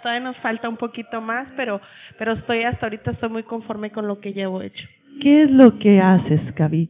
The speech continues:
Speaker 2: Cuéntale a nuestra audiencia, ¿quién es Gaby? ¿Qué es lo que haces? ¿Por qué te admiro tanto? ¿Qué te hace tan extraordinaria?
Speaker 1: Bueno, prácticamente en trabajo. En trabajo soy maquillista, soy maquillista profesional.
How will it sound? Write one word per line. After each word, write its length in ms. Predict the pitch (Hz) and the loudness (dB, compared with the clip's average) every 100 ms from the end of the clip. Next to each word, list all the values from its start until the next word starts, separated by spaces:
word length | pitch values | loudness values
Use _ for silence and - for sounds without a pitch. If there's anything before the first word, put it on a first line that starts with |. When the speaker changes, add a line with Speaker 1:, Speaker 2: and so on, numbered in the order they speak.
| _ - | _ -2
Speaker 2:
Cuéntale 480 | 269 269 285 269 | 0 2 2 2
a 40 | 254 | 4
nuestra 320 | 208 196 185 | 4 2 2
audiencia, 540 | 180 180 208 214 220 | 2 2 2 2 0
¿quién 260 | 214 294 294 | -2 -2 -2
es 180 | 294 233 | -2 0
Gaby? 380 | 220 220 233 226 | 2 4 2 0
¿Qué 220 | 277 285 | 2 2
es 60 | |
lo 160 | 277 262 | 4 0
que 120 | 233 | 0
haces? 240 | 226 240 - | 0 -2 -4
¿Por 180 | 220 | -4
qué 120 | - 269 | -2 4
te 200 | 277 254 - - - - | 4 4 -2 -20 -8 0
admiro 480 | 202 220 226 233 | 2 6 6 6
tanto? 420 | 226 190 175 165 - - 240 | 4 0 0 -2 -4 -10 0
¿Qué 100 | 269 | 4
te 100 | 269 | 6
hace 220 | 277 277 233 | 6 4 4
tan 220 | 247 214 | 4 4
extraordinaria? 960 | - 185 190 185 185 165 143 123 156 - 427 - - - - 302 277 277 | 0 2 2 4 4 4 2 0 -4 -12 -18 -16 -18 -20 -20 -20 _ -16
Speaker 1:
Bueno, 640 | 240 233 240 233 220 208 - - _ - | -8 0 2 2 0 -8 -12 -20 _ -4
prácticamente 1040 | 269 269 330 339 311 294 285 311 302 311 302 - _ _ _ _ _ _ - | -4 -4 -8 -6 -4 -6 -8 -8 -8 -8 -14 -20 _ _ _ _ _ _ -12
en 180 | 226 220 | -10 -6
trabajo. 520 | 202 196 196 160 - | -4 -4 -6 -10 -10
En 160 | 233 240 | -10 -4
trabajo 480 | 240 226 247 294 269 | 0 0 -2 -6 -10
soy 280 | 254 233 233 | -8 -8 -8
maquillista, 760 | 233 240 214 185 190 - 277 320 - | -10 -14 -16 -16 -16 -12 -14 -12 -14
soy 80 | 214 | -12
maquillista 640 | 208 214 202 185 185 208 | -12 -14 -16 -16 -16 -14
profesional. 760 | 214 214 202 196 185 196 254 | -12 -12 -12 -12 -12 -10 -12